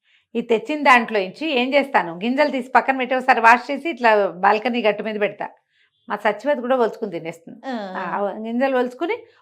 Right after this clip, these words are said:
Speaker 1: ఒక ఆరో ఎనిమిదో పప్పులు నేను తింటాను, పిల్లలకు పెడతాను. మేము ఏనాడు గుమ్మడి గింజలు పారేయలే. ఇప్పుడు వచ్చినాయి.
Speaker 2: ఇప్పుడు వచ్చి-, అదే నేను
Speaker 1: కానీ
Speaker 2: చెప్పాను.
Speaker 1: మాకు ఎప్పటి నుంచో అలవాటు ఉంది.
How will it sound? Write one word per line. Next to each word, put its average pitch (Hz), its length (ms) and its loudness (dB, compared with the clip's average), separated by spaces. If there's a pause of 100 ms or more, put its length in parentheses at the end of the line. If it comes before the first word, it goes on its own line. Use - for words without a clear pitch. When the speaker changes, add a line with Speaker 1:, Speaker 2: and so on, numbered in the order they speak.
(100)
Speaker 1:
ఒక 240 140 4
ఆరో 226 380 10
ఎనిమిదో 226 420 0
పప్పులు 233 340 0
నేను 220 180 -6
తింటాను, 220 460 -4
పిల్లలకు 214 360 -2
పెడతాను. 208 360 -2
మేము 214 200 -6
ఏనాడు 233 640 2
గుమ్మడి 214 360 0
గింజలు 196 320 -2
పారేయలే. 165 460 -2 (560)
ఇప్పుడు 254 220 4
వచ్చినాయి. 254 480 0 (180)
Speaker 2:
ఇప్పుడు 330 260 0
వచ్చి-, 285 160 0
అదే 247 180 0
నేను 285 180 -2
Speaker 1:
కానీ - 40 -4
Speaker 2:
చెప్పాను. 285 280 4
Speaker 1:
మాకు 294 240 6
ఎప్పటి 330 260 6
నుంచో 359 240 2
అలవాటు 214 420 6
ఉంది. - 120 -16